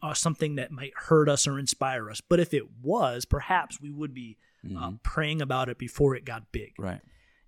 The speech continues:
Speaker 1: And that made me think of a quote from Doctor Jordan Peterson.
Speaker 2: Mm-hmm.
Speaker 1: And he's not talking about prayer, but he's talking about how, um, something that's in your life that,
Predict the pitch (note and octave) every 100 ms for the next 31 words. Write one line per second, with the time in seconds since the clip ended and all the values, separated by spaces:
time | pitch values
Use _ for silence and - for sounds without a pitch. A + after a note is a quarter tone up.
0 | - D#3+ G#3 B3 G3+ G3 - D#3+ D3+ C3+
1 | - - - D#3+ C3 B2+ - _ _ _
2 | _ - D3 C3+ B2 - - C#3+ C#3+ -
3 | C#3 B2 - D3+ D#3 D3 C#3+ - B2 -
4 | - G2+ F#2 G2 F2 A2 B2+ A2+ A2 -
5 | E3+ F3 F3+ - E3+ - D3+ B2 - -
6 | D3 B2+ A2 - _ _ _ _ - D3
7 | C#3+ - F3 - D3+ C3+ B2+ B2+ B2+ A2+
8 | A2+ C3 A2+ G2 G2 - _ _ _ _
9 | _ - - _ _ _ - F3+ F3+ F#3+
10 | - E3 D3+ C3 A#2+ B2 - A2+